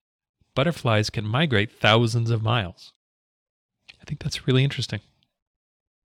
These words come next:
If we look at it in the short term, it may seem like the butterfly is just going wherever the wind blows, but a longer, fuller view,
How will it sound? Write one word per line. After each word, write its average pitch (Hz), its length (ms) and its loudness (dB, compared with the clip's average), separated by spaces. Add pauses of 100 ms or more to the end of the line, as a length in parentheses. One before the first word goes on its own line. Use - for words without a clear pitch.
(760)
If - 160 -20
we 117 60 -4
look 131 200 -2
at 131 120 2
it 120 40 2
in 107 80 -2
the 101 60 0
short 160 300 -2
term, 98 320 -8
it 104 40 -6
may 110 140 -4
seem 143 340 -6
like 95 340 -8 (1120)
the 117 80 -6
butterfly 107 500 -2
is 98 120 0
just - 260 -6 (260)
going 104 340 -2
wherever 101 260 2
the 98 80 0
wind 120 240 0
blows, 151 540 -10 (840)
but 110 120 -6
a 101 300 -4 (340)
longer, 110 460 0
fuller 110 420 0
view, 104 440 -2